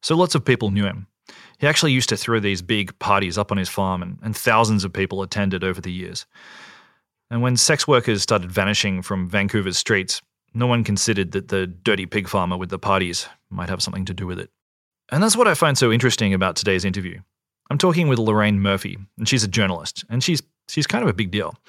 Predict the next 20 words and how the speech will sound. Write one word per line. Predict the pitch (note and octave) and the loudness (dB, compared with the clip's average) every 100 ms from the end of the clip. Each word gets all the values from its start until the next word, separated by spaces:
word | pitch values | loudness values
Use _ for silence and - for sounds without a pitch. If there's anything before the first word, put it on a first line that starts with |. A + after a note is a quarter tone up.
| - - - - | -18 -18 -14 -8
You | |
can | B2 | 0
read | D3 C#3 | 2 2
her | |
work | A2+ A2+ G#2+ A2 | 2 2 2 -2
in | F#2+ | -2
Vanity | F#2 G#2 F#2+ | 0 0 0
Fair | F2+ G2+ F#2+ F#2+ | -4 -2 0 -2
and | F2 | -4
The | |
Guardian. | E2 F2 F#2 F2+ - - - - - _ | -2 -2 -4 -8 -14 -20 -20 -20 -20 _
But | B2+ - _ - | -8 -8 _ -4
before | C3 F#3+ | 0 2
all | F3+ A2+ | 4 4
of | G2 | 4
that, | F2 - | 0 2
back | A#2+ B2+ | 0 2
in | C#3+ A2+ | 2 4
nineteen | G#2+ G#2 G2+ G2 | 2 2 2 2
ninety, | G2+ G#2 F2+ E2+ | 0 0 -2 -8